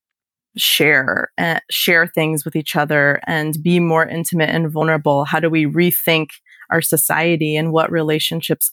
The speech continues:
are? That's different from what our parents and their parents' generation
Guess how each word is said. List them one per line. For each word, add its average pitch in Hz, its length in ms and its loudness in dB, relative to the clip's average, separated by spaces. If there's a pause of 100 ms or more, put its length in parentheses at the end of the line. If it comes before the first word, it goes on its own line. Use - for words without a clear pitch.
are? 190 580 -4 (500)
That's 170 200 0
different 170 440 0
from 156 480 -2 (840)
what 165 440 2
our 147 480 2 (140)
parents 160 500 0
and 165 140 0
their 156 440 2 (200)
parents' 156 340 -4
generation 151 880 -4